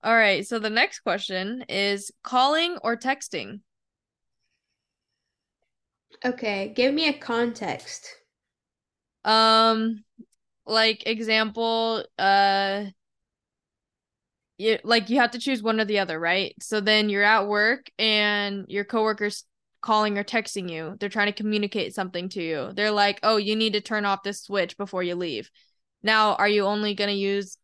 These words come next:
Speaker 1: the method of calling? You know, they call you and you answer and call them, or texting? Forever, though. Or then I'm, I'm trying to talk to you. Are we only gonna text or are we only gonna call?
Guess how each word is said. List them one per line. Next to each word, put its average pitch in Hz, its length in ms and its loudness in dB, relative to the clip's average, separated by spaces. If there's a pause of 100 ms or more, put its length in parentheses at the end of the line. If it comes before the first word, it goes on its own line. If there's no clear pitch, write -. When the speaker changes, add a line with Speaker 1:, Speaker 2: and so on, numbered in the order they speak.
Speaker 1:
the 202 120 -6
method 190 360 -2
of 180 180 -4
calling? 254 560 -2 (160)
You 240 140 -4
know, 214 140 2
they 202 140 0
call 190 280 -2
you 190 340 -2
and 185 120 -4
you 185 120 -4
answer 214 340 -4
and 240 140 -4
call 240 240 -4
them, 254 220 -6
or 185 200 -2
texting? 190 640 -12 (240)
Forever, 240 400 4
though. 170 260 -4 (260)
Or 247 180 6
then 254 200 4
I'm, 294 460 4 (560)
I'm 247 200 2
trying 269 260 4
to 233 40 -14
talk 220 280 0
to 220 80 -4
you. 202 140 2
Are 196 300 0
we 196 140 0
only 196 180 -4
gonna 175 200 -8
text - 440 -4
or 208 100 -4
are 185 60 -6
we 185 80 -6
only 175 200 -8
gonna 160 200 -10
call? 196 600 -6